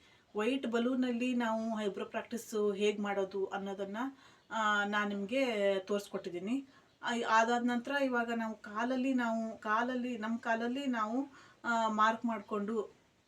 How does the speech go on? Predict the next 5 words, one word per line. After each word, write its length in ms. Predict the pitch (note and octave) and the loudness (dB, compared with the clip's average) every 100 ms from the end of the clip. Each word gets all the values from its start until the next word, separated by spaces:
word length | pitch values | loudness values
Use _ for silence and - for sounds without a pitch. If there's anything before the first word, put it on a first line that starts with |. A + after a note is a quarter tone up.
| _ - | _ -8
ಹೇಗೆ 440 | A#3 B3 C4+ C4+ B3+ | 0 2 4 2 2
ನಾವು 400 | A#3 A3 A3+ A3 | 0 0 -2 -2
ಐಬ್ರೋ 240 | F#3+ G#3 | -2 -4
ಪ್ರಾಕ್ಟೀಸ್ 540 | - G#3 - G#3+ - - - - - - | -8 -10 -10 -14 -12 -12 -12 -16 -18 -2
ಮಾಡ್ಬೋದು 800 | G#3+ G#3+ B3 G#3+ A3+ G#3 G#3 F#3+ | 6 6 6 2 -2 0 0 -2